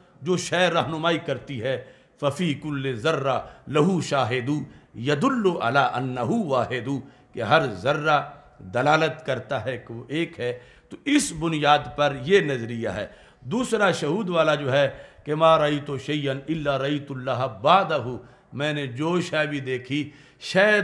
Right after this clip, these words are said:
देख के बिल आखिर मेरी सोच खालिक तक पहुँच गई। तो ये दोनों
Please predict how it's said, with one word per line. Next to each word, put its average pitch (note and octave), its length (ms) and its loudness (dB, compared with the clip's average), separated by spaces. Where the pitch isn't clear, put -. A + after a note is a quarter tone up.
देख E3 360 0
के D3+ 100 -2
बिल D3+ 280 0
आखिर C3+ 460 -2
मेरी F3 520 2
सोच D#3+ 560 -2
खालिक D3+ 680 -2
तक B2 280 -6
पहुँच G#2+ 320 -8
गई। F#2+ 280 -6
तो E3+ 80 2
ये E3 340 2
दोनों A#3+ 340 4